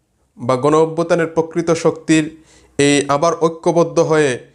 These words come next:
ফেসিবাদের আইকনকে বিলুপ্ত করে দিচ্ছে, এই শক্তিটাকে যদি আপনি মবই ধরেন, এই মবের আজকে মাঠে নামার দরকার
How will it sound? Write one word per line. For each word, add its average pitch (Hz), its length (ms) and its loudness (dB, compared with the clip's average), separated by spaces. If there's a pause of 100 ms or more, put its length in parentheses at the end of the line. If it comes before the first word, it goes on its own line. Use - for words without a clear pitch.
(260)
ফেসিবাদের 156 580 0
আইকনকে 147 400 -2
বিলুপ্ত 180 380 0
করে 160 240 2
দিচ্ছে, 139 340 -2 (720)
এই 180 200 2
শক্তিটাকে 190 760 -2
যদি 180 260 -2
আপনি 175 260 0
মবই 170 380 2
ধরেন, 143 320 0 (480)
এই 147 100 0
মবের 147 540 2 (140)
আজকে 135 280 -2
মাঠে 131 300 0
নামার 135 280 0
দরকার 123 280 0